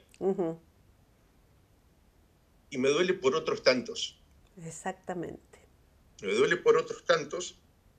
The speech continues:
Speaker 2: que están estigmatizados
Speaker 1: Ujú.
Speaker 2: por algo que nada tiene que ver con la espiritualidad,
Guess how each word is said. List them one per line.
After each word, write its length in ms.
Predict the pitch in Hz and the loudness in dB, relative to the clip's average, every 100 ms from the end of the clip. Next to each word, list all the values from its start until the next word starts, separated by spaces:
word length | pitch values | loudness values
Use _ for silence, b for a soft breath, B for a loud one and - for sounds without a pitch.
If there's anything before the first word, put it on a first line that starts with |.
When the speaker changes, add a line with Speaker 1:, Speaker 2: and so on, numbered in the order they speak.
| _ _ _ _ _ _ _ _ _ _ _ _ _ _ | _ _ _ _ _ _ _ _ _ _ _ _ _ _
Speaker 2:
que 80 | - | -10
están 340 | 147 190 202 - | 0 2 2 0
estigmatizados 1080 | - - 120 113 107 123 - 117 107 120 208 | -4 -4 -2 0 0 2 4 6 4 0 -4
Speaker 1:
Ujú. 420 | 208 - 208 240 - _ _ _ _ _ | -4 -6 -10 -10 -16 _ _ _ _ _
Speaker 2:
por 160 | - 175 | 0 4
algo 260 | 196 190 - | 4 2 -2
que 320 | 156 151 - _ 113 | -4 -4 -10 _ 0
nada 340 | 147 175 165 | 2 2 0
tiene 280 | 156 139 - | 0 2 2
que 100 | 110 | 2
ver 180 | 113 110 | 2 2
con 100 | 101 | -2
la 60 | |
espiritualidad, 720 | - 98 - 95 92 95 107 | -4 -8 0 0 4 4 2